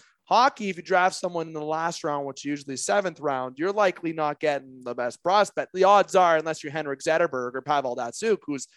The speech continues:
sixth round Datsyuk, not seventh. But you have, uh, it's different, different base, different, different sports. But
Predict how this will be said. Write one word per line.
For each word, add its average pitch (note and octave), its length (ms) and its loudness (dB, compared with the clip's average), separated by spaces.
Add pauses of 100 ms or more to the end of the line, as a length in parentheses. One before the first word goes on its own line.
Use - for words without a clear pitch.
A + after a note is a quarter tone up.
sixth - 380 -4
round A#2 240 -6
Datsyuk, A#2 420 -8
not A2 160 -16
seventh. C#3 340 0 (360)
But F#3+ 180 4
you F#3 100 2
have, F#3+ 460 4 (400)
uh, D#3 100 -2
it's - 160 -8
different, G3 380 0 (100)
different G3 280 -2
base, E3+ 260 0
different, F#3+ 420 -2
different A3 280 0
sports. - 580 -6 (800)
But E3+ 200 0